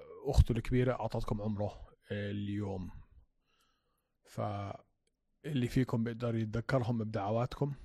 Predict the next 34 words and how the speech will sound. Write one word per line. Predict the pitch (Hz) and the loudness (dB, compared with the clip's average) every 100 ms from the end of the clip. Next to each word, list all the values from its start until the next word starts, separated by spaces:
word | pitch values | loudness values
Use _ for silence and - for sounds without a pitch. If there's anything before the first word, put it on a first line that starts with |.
| - 104 | -12 -6
ويترحم | 101 101 127 113 107 104 | -2 0 0 -2 -4 -2
عليها، | 107 120 135 - - _ _ _ _ _ - - _ _ - _ _ _ _ _ _ _ _ _ | 0 2 0 -4 -12 _ _ _ _ _ -20 -20 _ _ -20 _ _ _ _ _ _ _ _ _
آه، | - 92 87 - - - | -4 -2 -2 -6 -10 -6
الله | 107 98 | -2 -2
يرحمها | 92 - 104 92 - - | -2 -4 -8 -6 -6 -4
ويجعل | 110 98 95 | -4 -4 -4
مش-، | 98 - | -6 -8
مثواها | 127 - 120 101 | -6 2 4 4
الجنة. | 104 117 120 | 2 4 4
وبالتالي | 104 98 123 113 110 104 - 120 | 2 2 2 4 4 2 0 0
أيمن، | 113 104 95 92 | 2 2 -2 -4
آه، | 87 - - _ | -6 -8 -14 _
مسافر | 123 113 123 - 110 | -6 0 2 2 0
حاليا، | - 110 113 104 | 0 0 0 0
عم | 92 90 - - - - - - - - - - - _ _ _ _ _ 117 | -4 -6 -6 -10 -14 -20 -20 -20 -10 -8 -8 -14 -20 _ _ _ _ _ -2
بدير | 120 135 | 4 6
باله | 127 139 113 | 8 8 8
على | 113 120 | 6 6
عيلته | 143 147 139 | 6 6 4
وعلى | 113 120 | 4 4
أهله، | 143 151 170 | 6 8 8
وإن | 156 131 | 8 6
شاء | 135 127 | 4 4
الله | 127 | 4
برجع | 117 107 117 107 | 2 0 0 0
لنا | 113 107 104 | 0 0 -2
قريبا. | 110 120 127 131 117 | 0 2 4 4 4
ورسالة | 101 92 92 90 76 71 62 50 53 - 80 120 123 139 120 107 | 2 -2 -4 -4 -4 -8 -12 -14 -16 -16 -10 -4 0 2 4 2
خاصة | - 120 - | 0 0 2
مني | 117 110 107 | 2 2 2
أنا | 110 | 0
لأخوي | 104 101 - 113 | 0 -2 2 2
أيمن، | 107 117 113 113 | 2 0 0 -2
يعني، | 90 95 | -4 -8